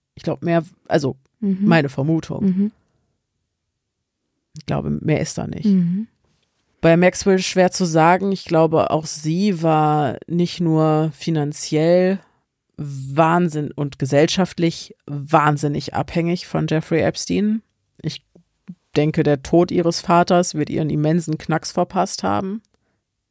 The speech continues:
Speaker 1: Danach war er da. Und bei ihr kann ich nicht sagen, ob da noch irgendwelche, ob da wirklich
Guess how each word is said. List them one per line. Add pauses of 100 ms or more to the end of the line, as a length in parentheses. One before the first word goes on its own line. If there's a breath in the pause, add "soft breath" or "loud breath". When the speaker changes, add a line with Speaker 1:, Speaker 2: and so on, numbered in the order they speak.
(120)
Speaker 1:
Danach
war
er
da. (1300)
Und
bei
ihr
kann
ich
nicht
sagen,
ob
da
noch
irgendwelche,
ob
da
wirklich